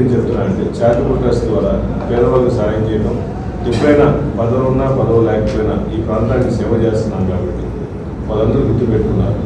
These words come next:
ముఖ్యంగా బీసీ గారు, దళిత వాళ్ళ ప్రజలందరూ గుర్తుపెట్టుకున్నారు. ఈ రాష్ట్రం మొత్తం కూడా జగన్మోహన్ రెడ్డి చూస్తుంది, జగన్ నాయకత్వం కోరుకుంటున్నారు. అదేవిధంగా ఈ, ఈ, ఈ పది సంవత్సరాల్లో, ఇరవై సంవత్సరాల సుమారు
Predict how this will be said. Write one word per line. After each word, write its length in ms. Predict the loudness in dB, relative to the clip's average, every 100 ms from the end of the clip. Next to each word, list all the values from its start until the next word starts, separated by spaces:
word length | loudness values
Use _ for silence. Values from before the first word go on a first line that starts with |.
| -4
ముఖ్యంగా 320 | -4 -2 -2 -2
బీసీ 280 | 0 -2 -2 0
గారు, 140 | 0
దళిత 300 | -2 -2 -2
వాళ్ళ 140 | -2 -2
ప్రజలందరూ 480 | -2 -2 -2 -2 -2 -2
గుర్తుపెట్టుకున్నారు. 680 | -4 -4 -4 -4 -6 -6 -6 -6 -8 -8 -6 -4
ఈ 40 | -2
రాష్ట్రం 380 | -2 -2 -2 -2
మొత్తం 340 | -2 -2 0
కూడా 180 | 0 0 0 -2
జగన్మోహన్ 400 | -2 0 2 2
రెడ్డి 160 | 0 0 -2
చూస్తుంది, 380 | -4 -4 -4 -4 -4 -4 -6 -4
జగన్ 300 | 2 4 6
నాయకత్వం 420 | 4 2 0 0
కోరుకుంటున్నారు. 540 | 0 0 -2 -4 -6 -6 -8 -6 -6 -4 -2
అదేవిధంగా 520 | 4 6 6 4 4 2 0 -4 -4 -6 -6 -6 -4 2
ఈ, 40 |
ఈ, 300 | 2 4 2 4 4 2 2
ఈ 200 | 2 2
పది 180 | 2 0
సంవత్సరాల్లో, 520 | 2 0 0 0 0 -2 -2 -6 -6 -6 -6 -4
ఇరవై 180 | -2 0
సంవత్సరాల 440 | 0 0 -2 -2
సుమారు 520 | -2 -2 -2 -2 -4